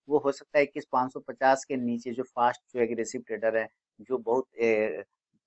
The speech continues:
excellency रखते हैं, skill रखते हैं अपने पास में trading का, तो इक्कीस पाँच सौ पचास पर भी कुछ लोग हाथ मारने आ जाते हैं, वहां से ये इक्कीस चार सौ पचास पे बंदा लोग निकल जाएगा,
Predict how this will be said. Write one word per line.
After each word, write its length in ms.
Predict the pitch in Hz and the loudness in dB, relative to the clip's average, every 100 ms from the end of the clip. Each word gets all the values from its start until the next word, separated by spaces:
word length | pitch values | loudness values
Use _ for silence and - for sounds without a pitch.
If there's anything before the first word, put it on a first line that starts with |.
| - - | -20 -8
excellency 600 | 113 - 127 117 117 131 | -6 0 4 4 4 2
रखते 320 | 113 - 117 | 2 0 -6
हैं, 180 | 110 110 | -6 -6
skill 340 | - - 135 | -12 -8 -4
रखते 340 | 120 107 - 110 | -2 -4 -2 -2
हैं 200 | 110 117 _ _ | -2 -4 _ _
अपने 260 | 107 - 117 | -12 -6 -6
पास 260 | 110 107 - | -2 -2 -2
में 100 | 113 | -8
trading 300 | - 98 117 | -8 -8 -6
का, 80 | 156 | -6
तो 280 | 180 147 139 | -2 0 0
इक्कीस 280 | 127 147 - | -2 -12 -8
पाँच 200 | 127 123 | -4 -4
सौ 100 | 123 151 | -4 -6
पचास 360 | 120 113 104 - | -2 0 0 0
पर 120 | 135 | 0
भी 140 | 180 254 _ _ _ _ _ _ _ _ _ _ _ _ _ _ _ _ _ | 2 0 _ _ _ _ _ _ _ _ _ _ _ _ _ _ _ _ _
कुछ 140 | 151 165 | 0 6
लोग 140 | 151 | 8
हाथ 220 | 127 127 123 | 8 6 6
मारने 320 | 110 98 135 | 2 2 0
आ 160 | - 104 | 0 0
जाते 280 | 92 - 87 | 0 -8 -10
हैं, 80 | - _ _ 131 | -18 _ _ 4
वहां 220 | 143 185 | 6 6
से 140 | - | 6
ये 120 | 170 | 4
इक्कीस 240 | 160 160 156 | 4 0 4
चार 120 | 127 | 4
सौ 120 | - | 4
पचास 300 | - 107 104 | 0 2 2
पे 100 | - | 2
बंदा 220 | 101 98 | -2 0
लोग 160 | 95 92 | -2 -2
निकल 240 | 107 165 | -2 0
जाएगा, 260 | 170 151 - | 0 -2 -6